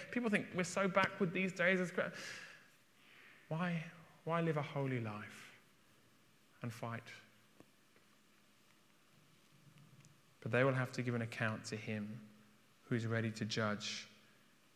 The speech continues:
the living and the dead. You might feel like an outsider now. You might be left out now. You might face suffering now. But one day, those who rebelled against God and would not humble themselves under his mighty hand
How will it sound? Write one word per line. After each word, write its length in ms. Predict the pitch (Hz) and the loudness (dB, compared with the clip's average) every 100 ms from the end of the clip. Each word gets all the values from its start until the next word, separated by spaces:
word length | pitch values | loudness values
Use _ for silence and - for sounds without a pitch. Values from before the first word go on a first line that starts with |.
| - | -4
the 60 | |
living 340 | 110 110 110 110 | -2 0 0 0
and 120 | 107 | -2
the 80 | 104 | -2
dead. 300 | 104 104 104 | -2 -2 -2
You 120 | 139 | 0
might 240 | 165 165 147 | 2 2 2
feel 300 | - 139 131 | 2 2 6
like 240 | 123 117 | 4 2
an 60 | 117 | -2
outsider 640 | 117 117 - - 110 110 | 0 -2 -4 -6 -4 -4
now. 300 | 107 98 98 107 - - - - - - - - - - - | -6 -6 -8 -10 -16 -20 -20 -20 -20 -20 -20 -20 -20 -20 -8
You 160 | - 147 | 2 4
might 240 | 165 156 | 4 4
be 100 | 127 | 2
left 380 | 117 131 131 - | 2 2 0 -2
out 240 | 120 120 107 | -2 0 -4
now. 320 | 101 101 101 110 - - - - - - - - - | -4 -6 -8 -10 -16 -20 -20 -20 -20 -20 -20 -20 -2
You 160 | 147 160 | 4 6
might 240 | 156 143 | 6 4
face 260 | - 131 127 | 2 0 2
suffering 640 | - 131 123 131 123 120 | 2 2 2 0 0 0
now. 340 | 117 104 101 98 110 - - - - - - - - - - - - - | -2 -4 -6 -8 -12 -16 -20 -20 -20 -20 -20 -20 -20 -20 -20 -20 -14 -8
But 100 | - | -2
one 240 | 135 160 | 0 0
day, 380 | 123 107 120 131 - - - - _ - - - - - - | -2 -4 -8 -10 -16 -20 -20 -20 _ -20 -20 -20 -20 -20 -4
those 260 | 127 139 135 | 0 0 2
who 120 | 135 | 0
rebelled 400 | 123 110 127 143 | 2 2 2 2
against 340 | 143 151 - | 0 -2 -4
God 300 | - 120 120 | -4 -2 -2
and 500 | 120 113 113 117 123 | -2 -2 -2 -2 0
would 120 | 123 123 | 0 2
not 240 | 131 - | 0 0
humble 340 | - 143 139 | -2 0 0
themselves 600 | 135 131 127 123 117 117 | 0 -2 -2 -4 -4 -6
under 220 | 123 123 113 | -6 -6 -6
his 320 | 113 135 123 | -4 -4 -2
mighty 400 | 123 123 123 135 | -4 -4 -4 -4
hand 560 | 131 117 104 101 104 | -4 -6 -6 -6 -10